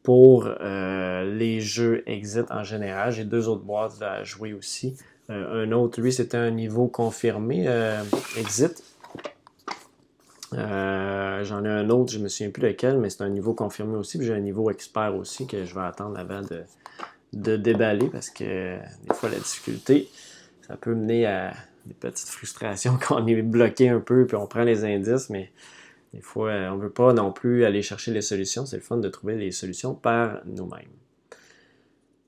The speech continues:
Donc ça, c'était pour, euh, Exit. Oui, justement, on a réussi quatre étoiles. J'avais marqué justement un commentaire. Donc quatre étoiles, quatre-vingt-dix-neuf minutes. Euh,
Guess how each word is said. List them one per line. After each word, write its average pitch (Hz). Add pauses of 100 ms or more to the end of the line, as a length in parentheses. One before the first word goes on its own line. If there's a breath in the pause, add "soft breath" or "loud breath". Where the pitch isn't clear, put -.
(400)
Donc 104
ça, 139
c'était 123
pour, 127
euh, 95 (120)
Exit. 117
Oui, 127
justement, 104
on 131
a 107
réussi 104
quatre 117
étoiles. 120
J'avais 98
marqué 98
justement 107
un 95
commentaire. 92
Donc -
quatre 110
étoiles, 110
quatre-vingt-dix-neuf 117 (120)
minutes. 98 (1000 loud breath)
Euh, 117